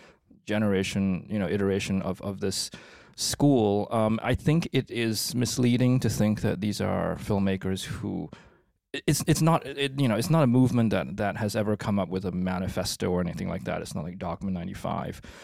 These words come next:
But I, I, I think it's fair to say that they are, there are overlapping interests and sort of points of contact, and, and, and there's certainly a collection of like-minded filmmakers,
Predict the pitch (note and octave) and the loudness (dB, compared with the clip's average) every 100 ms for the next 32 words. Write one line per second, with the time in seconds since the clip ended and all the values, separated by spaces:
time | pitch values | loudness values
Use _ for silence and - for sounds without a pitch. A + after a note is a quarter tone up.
0 | - - - B2+ - - - B2+ C#3+ C#3 | -20 -14 -2 0 0 -2 -2 2 2 2
1 | D3 - C3 F3 A#2+ - - C#3 D#3 A2+ | 2 2 2 2 2 -2 2 4 4 0
2 | - A#2 A#2+ G#2 G2+ F#2+ G2 F#2+ - F#2+ | 0 2 4 2 0 0 -2 -2 -4 -2
3 | F2 D#2+ - - _ _ _ _ _ - | -2 -4 -8 -16 _ _ _ _ _ -16
4 | - A2+ G2+ G#2 G#2+ G#2+ G2+ G2+ A2 F#2+ | -2 2 2 4 2 2 2 0 0 0
5 | G2+ A2 G#2+ - - - G2 F2 - - | 0 0 0 -2 -8 -4 -4 -2 -4 -4
6 | - F2+ F#2 - F2+ - - - - - | -2 -2 -2 -6 -6 -6 -6 -6 -6 -8
7 | D#2 D#2 - G#1 G#1+ - - - - - | -8 -8 -8 -10 -10 -10 -10 -14 -16 -16
8 | - - - G#2+ F#2+ - A2+ G#2 G2+ F#2+ | -18 -6 2 2 2 0 0 2 2 0
9 | - - F2+ F2 - F#2 F2+ E2+ F#2+ - | -2 -4 -2 -2 -2 0 0 -2 -6 -6
10 | F2 F2+ F#2 - G2 F#2 F#2 F2+ F2+ F2 | -4 -2 -4 -4 -2 0 0 0 -2 -4
11 | - - - F3 C#3 G2 G#2 F#2+ F#2+ - | -10 -6 0 2 2 2 0 0 -2 -6
12 | - | -8